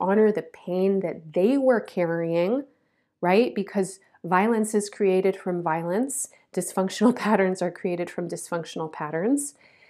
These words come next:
They were harmed and they harmed.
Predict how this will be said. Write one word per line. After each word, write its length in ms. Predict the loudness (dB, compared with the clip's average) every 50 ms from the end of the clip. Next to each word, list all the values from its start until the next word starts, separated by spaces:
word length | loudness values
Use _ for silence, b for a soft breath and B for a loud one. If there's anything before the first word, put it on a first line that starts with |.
| b b b b b b _
They 260 | -8 0 4 6 8
were 200 | 8 8 6 4
harmed 640 | 4 2 2 2 4 4 4 4 4 2 0 -2 -6 _ _ _ _ _ _ _
and 320 | 2 2 4 4 2 2 2
they 160 | 0 0 0
harmed. 580 | -2 -4 -4 -4 -4 -6 -8 -10 -14 -20 -20